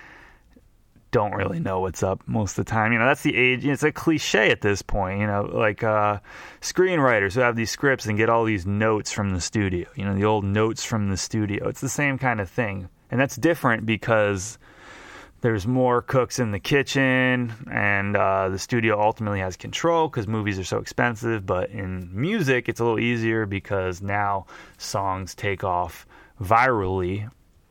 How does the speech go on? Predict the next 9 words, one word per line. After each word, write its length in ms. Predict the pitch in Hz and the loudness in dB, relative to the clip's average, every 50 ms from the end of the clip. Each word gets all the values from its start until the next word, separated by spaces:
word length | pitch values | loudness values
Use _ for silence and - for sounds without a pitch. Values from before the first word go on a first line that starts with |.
| _ _ _ _ _ _ - - - - _ - | _ _ _ _ _ _ -20 -20 -20 -12 _ -4
and 260 | 170 190 185 180 165 | -2 0 0 0 0
it 160 | 139 - - | 0 -2 -2
costs 420 | - - 131 123 120 107 - - 104 | -2 0 2 2 2 0 -2 -4 -4
much 320 | 120 110 110 107 - - | -2 0 0 -2 -2 -2
less 280 | 107 101 98 98 92 - | -2 -2 -2 -2 -4 -6
to 160 | - - 104 | -8 -10 -8
produce 400 | - - 101 95 92 98 90 - | -6 -4 -4 -4 -2 -4 -4 -4
something. 480 | - 101 101 98 - - 143 143 104 - | -6 -8 -8 -8 -8 -10 -10 -10 -10 -14
So 380 | - - - - - - - | -16 -14 -8 -6 -6 -6 -6